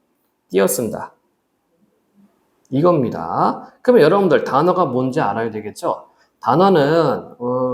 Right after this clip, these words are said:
우리 이제 무-, 우리 문법, 우리 국어 문법에서는 단어는 품사예요.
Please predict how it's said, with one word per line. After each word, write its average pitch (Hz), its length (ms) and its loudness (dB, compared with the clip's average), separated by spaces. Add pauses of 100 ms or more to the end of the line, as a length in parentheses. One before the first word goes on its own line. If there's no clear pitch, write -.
(140)
우리 139 260 -4
이제 120 120 -2
무-, 117 200 -2
우리 170 180 4
문법, 120 440 0
우리 123 140 -4
국어 123 220 -8
문법에서는 117 720 -8
단어는 113 400 -8
품사예요. 147 720 -8